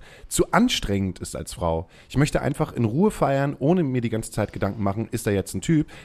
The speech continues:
der mir an den Arsch geht oder alleine nur mir einen ekligen Blick halt schenkt."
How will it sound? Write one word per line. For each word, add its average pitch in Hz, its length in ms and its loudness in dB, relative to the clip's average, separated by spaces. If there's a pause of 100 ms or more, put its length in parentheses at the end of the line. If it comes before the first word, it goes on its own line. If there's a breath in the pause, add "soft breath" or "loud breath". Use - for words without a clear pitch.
der 110 80 4
mir 104 220 4
an 95 100 0
den 101 40 -2
Arsch 107 340 2
geht 107 260 0
oder 104 300 2
alleine 110 260 4
nur 120 240 4 (300 loud breath)
mir 120 340 6
einen 104 220 2 (100)
ekligen 131 460 0
Blick - 260 0
halt 90 180 -2
schenkt." 87 380 -2